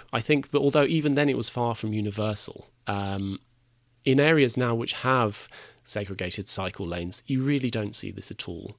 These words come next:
It's just, you know, this kind of perception of cyclists as, uh, kind of, you know, self-righteous diehards doesn't stand up to any kind of, uh,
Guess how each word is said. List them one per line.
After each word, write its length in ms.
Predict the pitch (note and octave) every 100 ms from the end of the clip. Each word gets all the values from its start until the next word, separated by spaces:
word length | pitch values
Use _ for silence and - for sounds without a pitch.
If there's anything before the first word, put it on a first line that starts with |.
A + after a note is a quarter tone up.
| _
It's 140 | A2+ -
just, 300 | B2 - - G#3
you 120 | A#2
know, 160 | E2+ F2 -
this 140 | A#2+
kind 200 | - B2
of 100 | A2+
perception 560 | - - C#3 - G#2+ F2
of 200 | F2 - - - _
cyclists 640 | - A2+ A2+ - F#2+ - -
as, 380 | - F2+ F2 -
uh, 280 | G2+ F2 F2 -
kind 240 | G2+ F#2
of, 100 | G2+ _ -
you 300 | A#2+ - G2+
know, 160 | F#2+
self-righteous 840 | D#2+ - F2 - F#2 F2 - F2 -
diehards 800 | F#2 F2+ F#2+ F2 D#2+ E2+ - - - - - _ _ -
doesn't 320 | B2+ B2 -
stand 400 | - A2+ G#2+ G#2
up 180 | - -
to 300 | G#2 F#2 F#2 _ -
any 240 | G#2+ A2 G2+
kind 300 | - G2 F2
of, 220 | F2+ -
uh, 240 | G#2 F2+